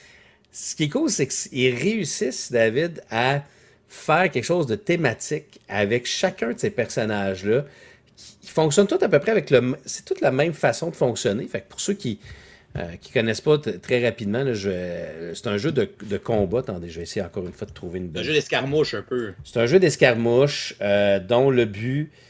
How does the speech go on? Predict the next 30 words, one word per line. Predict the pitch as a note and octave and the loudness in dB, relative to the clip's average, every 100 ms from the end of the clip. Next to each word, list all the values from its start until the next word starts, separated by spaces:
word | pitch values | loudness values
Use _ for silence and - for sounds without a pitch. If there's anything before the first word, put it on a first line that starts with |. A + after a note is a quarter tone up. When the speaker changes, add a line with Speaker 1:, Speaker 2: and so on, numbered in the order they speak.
| - _ - | -20 _ -4
Speaker 1:
est | A2 B2+ C#3 C3 | 6 6 6 2
de | G#2+ A#2 A#2+ B2 B2+ | 2 4 6 8 6
se | B2 - A2 A2 G#2+ - - | 4 -2 0 2 0 -4 -14
promener | G#2+ B2+ C#3 B2+ C#3 D3+ | 0 4 4 4 4 2
sur | C#3+ - G#2+ | 0 0 0
un | A2 | 0
plateau, | G#2 A2+ G#2 A2+ A2 C3 - - - - | 0 0 2 2 2 0 -6 -20 -20 -20
puis | - A#2 | -2 2
avec | A#2+ A2+ - | 4 2 2
l'aide | B2 C3+ | 2 2
des | A#2 G#2+ | 0 -2
cartes, | - A#2 A#2+ - - | 2 2 2 -4 -8
on | G#2 G2 | -6 -2
va, | G#2 G#2+ A2 - - - - - | 0 0 0 -4 -20 -20 -18 -6
euh, | F#2+ F#2 F#2 | -4 -2 -4
s'attaquer, | - C#3 C3+ A#2 - A2 - _ _ - - F2 | -2 -2 0 -2 -2 -8 -10 _ _ -20 -16 -8
euh, | G2+ G2 G2 F#2+ G2 | -2 0 0 -2 -4
ou | A2+ A2 G#2 | -6 -6 -4
on | G#2 | -2
va | G2 A2 A2 A2+ | -2 2 4 2
faire | G#2 A2 | 2 -2
attaquer | G#2+ G2+ - | -2 -4 -4
nos | C#3 A#2+ | -2 0
minions. | A2+ G#2 G#2 A2 B2+ - _ - - | 0 2 0 0 -6 -12 _ -20 -10
Euh, | F#2+ G2 | -4 -2
Dracula | A2 - A#2+ B2+ C3+ A#2 | -2 -2 2 4 6 4
arrive | G2+ A2+ B2 | 0 2 2
avec | G2+ - | 0 -4
trois | - A2 A#2 A#2+ A2 | -6 0 2 4 2
sœurs. | - - - A2+ G#2+ A#2 D3+ D#3 | -2 -4 -2 0 2 0 -2 -6